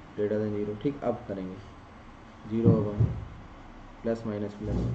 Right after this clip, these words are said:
माइनस इन्फिनिटी से ज़ीरो,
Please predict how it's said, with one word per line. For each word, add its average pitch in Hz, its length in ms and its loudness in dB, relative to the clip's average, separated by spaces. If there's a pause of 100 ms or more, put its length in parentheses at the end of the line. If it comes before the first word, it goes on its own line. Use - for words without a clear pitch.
(1120)
माइनस 117 360 2
इन्फिनिटी 117 400 0
से 117 140 -4
ज़ीरो, 110 300 2